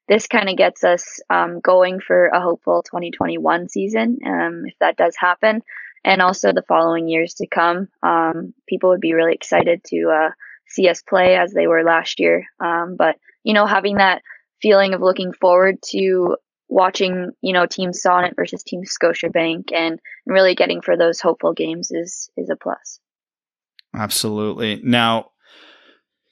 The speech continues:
Speaker 2: the big question mark in the room with the P W H P A right now is N-, the N H L's involvement,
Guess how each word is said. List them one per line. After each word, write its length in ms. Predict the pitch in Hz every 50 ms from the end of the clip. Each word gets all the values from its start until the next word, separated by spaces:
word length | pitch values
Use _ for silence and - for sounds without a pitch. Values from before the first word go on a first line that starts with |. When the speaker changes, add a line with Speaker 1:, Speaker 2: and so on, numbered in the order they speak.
| _ _ _ _
Speaker 2:
the 300 | _ 131 127 135 135 131
big 540 | 120 113 - 151 160 170 175 175 175 165 156 - - - - - - - - - - _ _ _ _ _ _ _ _ _ _ _ _ _ - _
question 580 | - - - 135 123 120 113 - - 127 117
mark 280 | 110 104 101 98 - -
in 80 | 104
the 100 | 104 98
room 340 | 95 95 98 98 95 98 98
with 240 | 101 110 110 - -
the 80 | - 98
P 140 | - 104
W 220 | 95 95 92 92 92
H 200 | 92 90 - -
P 180 | - - 95
A 60 | 92 90
right 200 | 92 92 90 -
now 320 | 95 95 92 92 92 -
is 300 | - 98 95 92 92 - -
N-, 220 | 113 107 104 107 -
the 140 | 107 110
N 100 | 110 104
H 180 | 101 95 - -
L's 200 | 95 90 90 -
involvement, 600 | 90 87 - 87 85 76 71 - - - - -